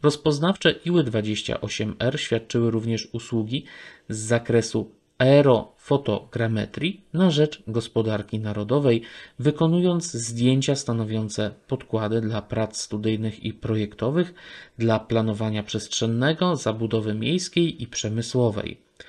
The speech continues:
Pojedyncze iły dwadzieścia osiem służyły do celów doświadczalnych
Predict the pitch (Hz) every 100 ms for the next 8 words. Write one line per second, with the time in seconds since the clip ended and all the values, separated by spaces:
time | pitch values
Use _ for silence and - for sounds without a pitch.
0 | - - - _ _ 160 175 170 190 233
1 | 247 208 - 165 185 170 113 107 107 104
2 | - - - 110 - 143 147 117 110 113
3 | 113 107 104 120 110 107 107 - 107 -
4 | 123 120 110